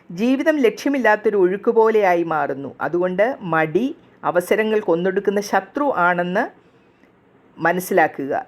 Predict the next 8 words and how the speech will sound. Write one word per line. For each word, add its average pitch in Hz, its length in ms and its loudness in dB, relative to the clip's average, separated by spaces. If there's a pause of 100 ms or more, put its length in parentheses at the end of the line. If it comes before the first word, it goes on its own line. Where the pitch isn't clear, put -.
ജീവിതത്തിലെ 254 560 0
സ്വപ്നങ്ങളും 220 720 0
വിജയവും 190 480 0
എല്ലാം 202 340 0
മടി 156 200 0
കൊണ്ട് 190 240 -2
നമുക്ക് 160 380 -4
നഷ്ടപ്പെടുന്നു. 110 640 -6